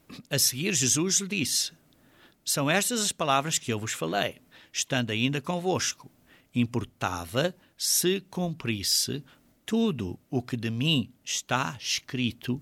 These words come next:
na lei, nos profetas e nos salmos." Sim, vimos os, ah, os profetas. Por exemplo, lemos, ah, Isaías, ah, cinquenta e três, ou,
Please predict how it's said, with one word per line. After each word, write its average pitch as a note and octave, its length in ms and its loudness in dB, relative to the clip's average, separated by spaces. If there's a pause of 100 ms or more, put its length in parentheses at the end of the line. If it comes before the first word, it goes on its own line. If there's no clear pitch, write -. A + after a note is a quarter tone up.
(160)
na C#3+ 180 -2
lei, E3+ 540 0 (1200)
nos G2+ 120 -6
profetas - 800 -6 (400)
e G#2 60 -6
nos G#2 220 -4
salmos." - 600 -4
Sim, - 360 -4
vimos G2+ 540 -8 (1000)
os, - 600 -6 (400)
ah, - 400 -10
os B2 100 -4
profetas. - 880 -4
Por G#2 100 -12
exemplo, F#2+ 380 -8
lemos, G2 560 -6 (640)
ah, - 280 -10
Isaías, G2+ 920 -4 (200)
ah, G2+ 180 -12
cinquenta G2+ 420 -4
e A2+ 40 -8
três, - 520 -6
ou, - 260 -12